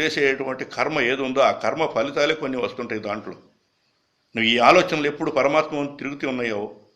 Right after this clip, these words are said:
ఆ పరమాత్మ సంబంధించినటువంటి ఆలోచనలన్నీ కూడా నీకు వస్తాయి. అంతే తప్ప నువ్వు ఏ,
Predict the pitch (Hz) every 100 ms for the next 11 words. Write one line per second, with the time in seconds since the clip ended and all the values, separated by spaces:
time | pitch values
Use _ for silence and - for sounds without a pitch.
0 | _ _ _ 120 120 127 170 180 156 151
1 | 156 151 147 143 139 135 107 143 165 139
2 | 120 110 113 107 92 - _ _ _ -
3 | 87 85 - 82 - _ _ _ _ _
4 | _ _ _ _ _ _ _ _ _ _
5 | - 135 190 151 - 110 123 - - 151
6 | 170 139 180 180